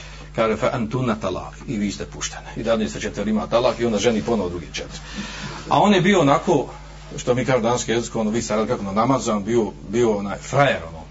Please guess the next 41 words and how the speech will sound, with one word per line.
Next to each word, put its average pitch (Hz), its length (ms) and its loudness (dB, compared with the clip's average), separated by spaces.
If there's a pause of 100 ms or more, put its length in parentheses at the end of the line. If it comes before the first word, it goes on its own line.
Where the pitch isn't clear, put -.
(480)
Bio, 131 200 6
znači, 107 320 2
lijep, 135 420 4
izgledom, 143 580 4
ponašanje, 139 680 4
poželjno 139 500 2
za 110 120 -2
svaku 147 320 0
ženu, 147 240 2
pa 143 120 2
zato, 156 280 4
znači, 143 360 4 (280)
zato 143 280 4
se 143 120 2
žene 139 260 4
za 127 140 2
njega 135 220 4
i 123 60 4
lijepile. 117 440 2
Ženio 131 380 2
se, 123 180 -2 (200)
ženio 123 260 2
se 113 120 -4
sa 131 100 -2
mnogo 120 260 4
žena. 90 320 -4 (420)
A, - 360 6 (100)
ovo 202 220 8
prenose 190 360 4
od - 60 4
njega. - 120 2
Sad, 190 140 2 (200)
pitanje 180 320 4
je 180 40 10
ovo 170 120 10
vjerodostojno 151 500 4
što 107 120 -4
se 110 60 -2
prenosi 101 320 0
od 78 100 -6
njega. 73 120 -10